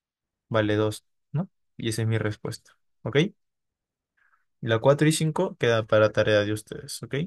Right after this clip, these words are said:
Esta y esta de acá son sus tareas. Y ahora vamos con el siguiente tema, que es circunferencia trigonométrica. Ya, acá más que nada veamos cuánto era la, con la ecuación canónica de una circunferencia, ¿no? Pero esto es siempre y cuando, ¿qué?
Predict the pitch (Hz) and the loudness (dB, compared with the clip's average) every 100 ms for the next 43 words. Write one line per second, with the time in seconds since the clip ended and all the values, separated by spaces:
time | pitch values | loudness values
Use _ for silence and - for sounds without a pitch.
0 | - _ - 117 110 135 139 110 104 - | -10 _ -4 -4 -2 0 2 2 0 0
1 | 110 110 120 165 - 110 107 107 110 113 | 2 2 0 -4 -4 -6 -2 2 4 4
2 | 160 170 _ _ _ _ _ _ _ _ | 2 -4 _ _ _ _ _ _ _ _
3 | _ - - 127 131 113 113 113 107 - | _ -10 2 4 4 4 -2 -2 -4 -2
4 | 107 104 107 117 110 _ _ - 117 127 | -4 -2 -2 -4 -6 _ _ -4 0 -2
5 | - 135 120 113 110 117 131 131 151 170 | 0 0 2 0 0 -4 0 2 4 2
6 | 170 165 - - _ _ _ _ _ _ | 0 -4 -16 -18 _ _ _ _ _ _
7 | - - _ _ _ _ _ - 139 - | -20 -20 _ _ _ _ _ -4 -4 -2
8 | - - 160 175 170 160 156 147 147 147 | -2 0 0 0 0 2 4 4 2 0
9 | 165 - 135 127 139 143 127 113 110 113 | -4 -2 -4 0 0 0 0 -2 -2 -2
10 | 117 - 127 135 135 135 139 127 117 117 | -2 -4 0 0 2 0 2 0 0 -2
11 | 120 - 110 117 135 120 107 113 131 120 | -4 -6 -2 2 2 2 0 0 0 2
12 | 117 123 139 - 131 123 127 - 123 120 | 4 2 -2 0 -2 0 -2 0 0 0
13 | 117 131 | -2 -2